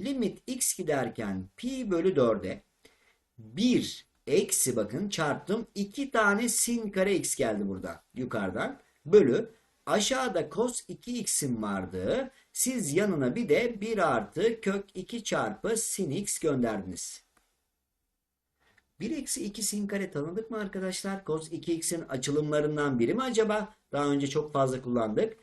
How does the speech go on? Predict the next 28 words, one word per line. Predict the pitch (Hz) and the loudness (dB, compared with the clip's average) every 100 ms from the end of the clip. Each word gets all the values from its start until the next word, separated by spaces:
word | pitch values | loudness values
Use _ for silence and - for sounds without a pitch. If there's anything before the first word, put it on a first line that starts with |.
| _ _ | _ _
Bir | 117 175 | 2 6
eksi | 202 202 202 | 6 4 -2
iki | - 170 | -4 -2
sin | 208 202 180 | 0 0 0
kare | 185 160 | 0 0
x | 143 - | -2 -2
demek | 131 117 117 | 0 0 -2
arkadaşlar. | 107 101 98 92 170 226 - | -6 -4 -6 -4 -4 -6 -4
Cos | 165 190 - | -4 -4 -8
iki | 175 214 | -12 -10
x | 214 - | -8 -6
demek | 214 202 185 | -2 -2 -2
zaten. | 143 113 98 95 _ _ _ _ _ | -4 -4 -6 -12 _ _ _ _ _
O | 113 | -4
zaman | 107 160 254 156 - _ - | -2 2 2 0 -6 _ 2
cos | 170 185 | 4 4
iki | 196 220 233 | 0 -2 0
x'ler | - 202 156 | 2 4 2
sadeleştiği | - 143 151 156 143 240 285 | 2 0 2 0 -2 -2 2
zaman | 226 165 139 | 2 4 2
yani | 131 127 131 | 2 2 0
yukarıda | 135 165 160 151 | 0 0 2 0
bir | 247 233 | -2 2
kaldığı | 190 160 147 | 2 4 0
zaman | 139 135 135 | 0 0 2
belirsizliğim | 202 202 160 143 196 269 | 0 0 -2 -2 -2 -2
gitmiş | 240 196 - | -6 -8 -2
oluyor. | 143 107 | -2 -2